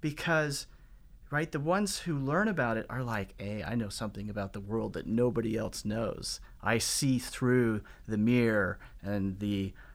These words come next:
the ambiguity and vagueness of logic and see how power is manipulated through logic and things like that." And most people, nobody's really gonna deny that language has the power to do that, but they're gonna deny that,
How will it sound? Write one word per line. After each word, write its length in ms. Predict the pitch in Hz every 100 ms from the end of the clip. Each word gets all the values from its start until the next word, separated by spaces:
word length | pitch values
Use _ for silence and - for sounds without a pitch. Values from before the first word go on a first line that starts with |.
| - -
the 400 | 104 101 95 95 -
ambiguity 680 | 120 117 104 120 113 107
and 100 | 104
vagueness 420 | 98 110 110 110 -
of 140 | 95
logic 480 | 101 101 104 101 95
and 100 | 101
see 200 | - 110
how 180 | 110 98
power 540 | - - 113 110 104
is 160 | 95 -
manipulated 800 | 104 98 110 - 107 104 98 87
through 320 | - 110 101 98 - -
logic 420 | 101 101 101 98
and 80 | 98
things 200 | 95 98
like 140 | 98 -
that." 140 | 107
And 100 | 135 - - - - -
most 260 | 180 277 -
people, 220 | 302 - 196
nobody's 300 | 254 359 220
really 200 | 180 143
gonna 200 | 131 104
deny 840 | 107 104 120 185 262 90 - - - - - -
that 200 | 120 110
language 460 | 120 131 135 110 101
has 240 | 113 104
the 80 | 104
power 420 | - - 98 104
to 160 | 92 -
do 300 | 82 127 226
that, 400 | 113 - - - - - -
but 120 | - 117
they're 160 | 131
gonna 200 | 120 117
deny 500 | 107 104 107 120 123
that, 380 | 98 92 - -